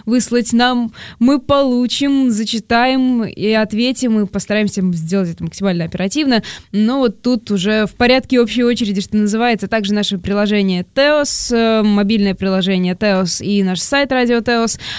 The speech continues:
В общем, переходите, задавайте свои вопросы, и мы будем на них отвечать. М, предлагаю начать с тех вопросов, которые остались с предыдущего эфира.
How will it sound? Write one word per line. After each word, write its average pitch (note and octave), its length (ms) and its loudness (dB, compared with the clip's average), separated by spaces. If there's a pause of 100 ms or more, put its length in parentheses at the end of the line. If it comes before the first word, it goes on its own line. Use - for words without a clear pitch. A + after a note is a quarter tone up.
(120)
В F#3 220 2
общем, A#3 760 2 (160)
переходите, C4+ 880 0 (420)
задавайте G3+ 580 2
свои G#3 260 2
вопросы, A3 800 0
и A3 400 0
мы G#3+ 140 2
будем G#3 180 -2
на G3+ 140 0
них G#3+ 180 -2
отвечать. G3+ 600 -2
М, E3+ 500 -6
предлагаю A3 340 -2
начать G#3+ 280 -2
с - 80 -12
тех A#3+ 300 -2
вопросов, G3 340 -4
которые G3 260 -4
остались F#3+ 360 -2
с - 40 -10
предыдущего G3+ 720 0
эфира. C#4 320 -2